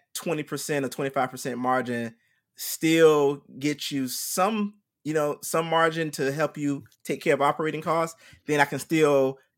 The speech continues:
bid that project as so and take it on, knowing that the margin gonna be lower, but I'm still gonna make a profit, and I'm still gonna keep my guys, you know, working and keep business moving. So those are some,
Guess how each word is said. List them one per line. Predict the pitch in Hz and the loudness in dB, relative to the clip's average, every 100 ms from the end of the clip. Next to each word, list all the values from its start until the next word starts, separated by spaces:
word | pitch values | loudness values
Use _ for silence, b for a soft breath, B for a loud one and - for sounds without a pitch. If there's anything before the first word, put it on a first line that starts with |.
| 113 | -8
bid | 110 160 151 117 | 2 4 4 4
that | 135 - | 0 2
project | 147 131 120 123 117 | 0 2 0 -4 -4
as | 120 120 | -6 -4
so | - 151 160 170 _ _ _ _ _ 127 | 0 0 0 -6 _ _ _ _ _ -8
and | 127 | -2
take | 143 143 | -2 0
it | 127 | 2
on, | 135 127 123 127 _ _ _ | 2 2 -2 -6 _ _ _
knowing | 120 135 139 135 | -2 2 2 2
that | 127 123 | 0 -2
the | 120 | -2
margin | 117 123 123 | -2 -2 -2
gonna | 120 | -6
be | 113 | -2
lower, | 131 160 160 151 | 2 4 4 2
but | 123 117 160 147 120 113 _ _ - | 0 0 4 4 2 -4 _ _ -18
I'm | 123 | -10
still | 139 | -4
gonna | 127 | -4
make | 120 | -4
a | 120 | -6
profit, | - 127 127 127 120 - _ _ _ 117 | 0 2 2 -4 -6 -8 _ _ _ -4
and | 131 131 127 120 120 | -2 0 0 -2 -6
I'm | - | -10
still | 120 131 | -8 -6
gonna | 120 | -6
keep | 117 127 | -8 -12
my | 120 113 | -10 -6
guys, | 117 110 110 110 107 - _ _ - | -2 -2 -4 -8 -14 -18 _ _ -10
you | 127 | -6
know, | 110 107 104 - | -6 -8 -12 -12
working | 117 123 123 123 120 120 _ _ _ _ _ | -2 -2 -2 -4 -6 -8 _ _ _ _ _
and | 113 107 | -10 -8
keep | - - | -6 -6
business | 120 113 107 | -4 -6 -8
moving. | 113 104 - - _ _ - | -8 -8 -12 -20 _ _ -14
So | - | -6
those | 120 143 151 | 2 2 2
are | 147 | 0
some, | 147 135 127 127 | 0 0 0 -4